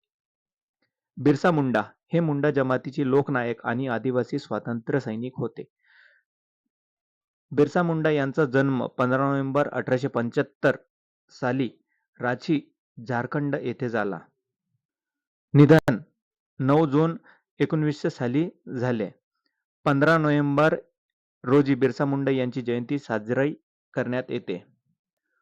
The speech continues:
त्यांची जयंती आदिवासी गौरव दिवस म्हणून साजरी केली जाते दोन हजार एकवीस पासून. एकोणव्या शत-, ए-, एकोणवीसव्या शतकात ब्रिटिश वसाहतीत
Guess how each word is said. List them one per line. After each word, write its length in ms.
त्यांची 320
जयंती 420
आदिवासी 520
गौरव 340
दिवस 400
म्हणून 240
साजरी 360
केली 260
जाते 320
दोन 240
हजार 240
एकवीस 400
पासून. 340
एकोणव्या 420
शत-, 420
ए-, 160
एकोणवीसव्या 920
शतकात 480
ब्रिटिश 360
वसाहतीत 560